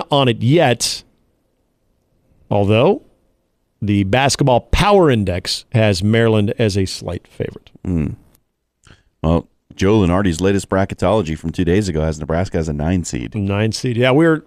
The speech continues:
Speaker 1: uh, talking yesterday. Th-, does the ceiling feel like an eight?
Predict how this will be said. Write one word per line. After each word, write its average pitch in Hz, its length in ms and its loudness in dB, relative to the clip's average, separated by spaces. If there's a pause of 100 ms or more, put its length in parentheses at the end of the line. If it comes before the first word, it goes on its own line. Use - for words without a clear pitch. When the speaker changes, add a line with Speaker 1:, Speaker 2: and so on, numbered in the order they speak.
Speaker 1:
uh, 135 220 2 (180)
talking 185 320 0
yesterday. 123 480 2
Th-, 127 180 -2
does 110 140 0
the 104 60 0
ceiling 202 380 0
feel 143 160 0
like 127 140 0
an 110 180 -2
eight? - 300 -6